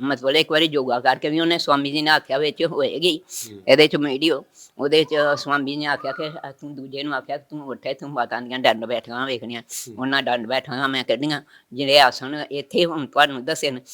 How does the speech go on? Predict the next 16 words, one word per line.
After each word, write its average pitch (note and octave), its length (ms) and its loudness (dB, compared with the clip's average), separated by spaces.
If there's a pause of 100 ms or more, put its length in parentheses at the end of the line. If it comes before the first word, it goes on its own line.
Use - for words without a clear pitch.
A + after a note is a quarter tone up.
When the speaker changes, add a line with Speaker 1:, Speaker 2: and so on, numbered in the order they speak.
(220)
Speaker 1:
ਉਹਨਾਂ C#3 180 0
ਨੂੰ D#3+ 120 6
ਕਰਕੇ D3+ 280 4
ਦੱਸੇ D3+ 320 -2
ਹਨ। D#3+ 160 -10 (240)
Speaker 2:
ਹੂੰ। A#2 80 -12 (200)
Speaker 1:
ਤੇ C3 60 -2
ਬੜੇ B2 240 -2
ਖੁਸ਼ D#3 300 -2
ਹੁੰਦੇ E3+ 200 6
ਆ, C#3+ 120 8
"ਮੈਂ D#3+ 120 0
ਵੇਖੋ G3 340 0
ਨਵੀਆਂ F3+ 340 -2
ਨਵੀਆਂ E3+ 300 -4
ਬਹੂ, D#3 420 0